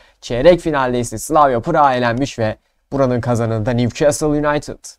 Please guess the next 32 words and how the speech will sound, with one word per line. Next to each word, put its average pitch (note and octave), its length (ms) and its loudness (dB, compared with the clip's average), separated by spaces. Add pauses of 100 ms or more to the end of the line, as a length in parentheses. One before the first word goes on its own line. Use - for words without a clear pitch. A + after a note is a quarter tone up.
(500)
Bizim B2 200 -4
takımlar D#3 460 0
kendi C3+ 360 2
aralarında D#3+ 520 4
tamam D3 320 0
güzel C#3+ 300 2
rekabet C#3+ 540 0
yaratıyor D3 420 0
ama E3+ 320 -2 (520)
iş B2 160 -8
Avrupa'ya D#3+ 440 4
geldiğinde D3+ 480 4
şu E3 140 -4
anda C3+ 260 -2
Beşiktaş C#3+ 520 0
dışında C#3+ 440 -2 (340)
çok - 240 0
da C3+ 120 0
başarılı C#3+ 380 2
olan C#3+ 280 2
bir C3 80 -2
takım B2+ 300 -4
göremedik C3 520 0
ve A2+ 180 -2 (480)
Beşiktaş'tan B2 880 0 (320)
Vincent C3 500 -2
Aboubakar C3 580 2
Süper A#2+ 400 -2
Lig B2 140 -4
gol D#3+ 180 4
kralı C3 320 -2
olurken A#2+ 560 -2